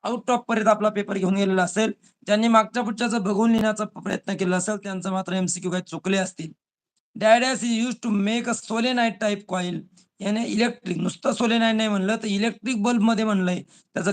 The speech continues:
करेक्ट आन्सर आहे ऑप्शन नंबर सी, टंगस्टन. टंगस्टन. चला, राईट आलेलं असेल तर स-, लगेच लाईक करा, येस कमेंट्स करा. फोर्थ एमसीक्यू या ठिकाणी विचारलं तर आपल्याला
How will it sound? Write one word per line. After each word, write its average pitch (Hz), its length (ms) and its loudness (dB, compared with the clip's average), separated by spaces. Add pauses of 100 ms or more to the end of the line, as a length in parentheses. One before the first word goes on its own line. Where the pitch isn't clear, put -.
(140)
करेक्ट 233 280 0
आन्सर 202 240 0
आहे 196 100 2
ऑप्शन 190 240 -2
नंबर 180 180 -2
सी, 208 280 0 (220)
टंगस्टन. 190 600 0 (1160)
टंगस्टन. 202 580 -2 (760)
चला, 170 300 0
राईट 202 240 2
आलेलं 214 280 6
असेल 233 340 0
तर 208 40 -2
स-, - 240 -6 (100)
लगेच 185 520 -2
लाईक 208 400 -4
करा, - 220 -4 (460)
येस 214 320 0
कमेंट्स 220 420 0
करा. 151 220 -6 (2250)
फोर्थ 240 340 -2
एमसीक्यू 196 540 -2 (760)
या 226 100 -6
ठिकाणी 214 300 0
विचारलं 220 340 0
तर 220 120 0
आपल्याला 214 420 0